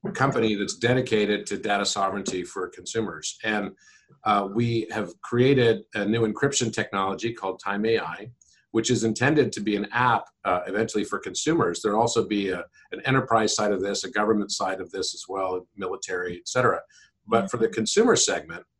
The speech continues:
it's all about data sovereignty. And, uh, you know, today, most people have heard of encryption, but they don't really understand how encryption could be utilized,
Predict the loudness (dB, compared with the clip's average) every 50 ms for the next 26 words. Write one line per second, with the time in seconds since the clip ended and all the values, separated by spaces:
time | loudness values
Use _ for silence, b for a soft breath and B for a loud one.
0 | _ _ _ _ 0 4 6 6 6 6 6 4 4 2 0 -2 -2 -2 -2 -2
1 | -2 -2 -2 -4 -6 -10 -12 -14 -16 -18 -20 _ b b b b b b b _
2 | 2 4 6 6 6 6 4 0 -4 _ _ _ _ _ 2 4 4 4 2 0
3 | 0 2 2 2 2 0 0 4 6 8 8 10 10 8 8 6 4 2 4 6
4 | 6 6 6 6 4 4 4 4 2 4 6 6 6 6 6 4 2 4 4 2
5 | 4 4 2 0 2 2 0 2 4 4 4 6 4 4 4 4 4 4 4 4
6 | 2 2 2 2 2 2 0 0 0 2 2 2 2 2 0 0 -2 2 4 6
7 | 6 6 4 4 2 2 2 0 -2 -2 -2 -2 -2 0 2 4 4 6 6 4
8 | 2 2 -2 -4 -6 -8 -10 -10